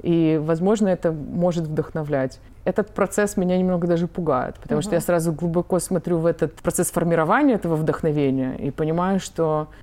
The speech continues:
Speaker 1: как вдохновение, так и большое, там, знаешь, часто бывает, кто-то просматривает ленту и, и чувствует себя потом несчастным.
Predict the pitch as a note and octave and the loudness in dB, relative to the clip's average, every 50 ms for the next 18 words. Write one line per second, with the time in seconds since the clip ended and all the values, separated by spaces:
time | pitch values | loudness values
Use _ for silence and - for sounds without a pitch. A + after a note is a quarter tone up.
0 | - - - E3+ - - - F3 D#3+ D#3 E3+ - - E3 D#3+ F3+ A#3+ C4+ C#4 B3 | -8 -4 -4 -4 -4 -4 -6 -4 -4 -2 -2 0 0 0 2 2 4 4 4 4
1 | F3+ E3 D3+ D3 - - F3+ - - D#3+ D#3 E3 D#3+ - - G3 F#3 F3+ E3 D3+ | 4 2 0 -2 -2 -4 -2 -2 0 0 0 0 0 0 0 2 2 4 4 2
2 | C#3+ - D3 C3+ C3 D3+ F3+ G#3+ G3+ - - G3 G3 - - D#3+ D#3 D#3+ D#3+ D#3+ | 0 -2 -2 -4 -2 0 0 0 -2 -2 -2 -2 -2 -2 -4 -6 -4 -2 0 0
3 | D3+ D3 - - - - - F3 D3 - D3 - - D#3 - E3 D#3+ D3 - E3 | 0 0 -2 -8 -10 -8 -6 -6 -6 -6 -6 -6 -6 -6 -2 -2 -2 0 0 0
4 | D#3 E3 D#3+ - E3 F#3 G#3+ A#3+ - - E3 D#3 D3 C3+ A2 A2 C#3 C#3 C#3 - | 0 0 0 0 0 2 2 2 0 0 0 0 0 0 0 -2 -2 -4 -4 -4
5 | - B2 - - F#3 - - E3+ D#3+ - - D#3+ E3 D3+ - E3 - E3 D#3+ D#3+ | -6 -8 -8 -8 -8 -6 -4 -4 -4 -4 -2 -2 -2 -2 -2 -4 -4 -2 -2 -2
6 | D#3 - - C#3+ C3+ C3 - - - C3+ C3+ | -2 -2 -2 -2 -2 -2 -4 -6 -10 -12 -12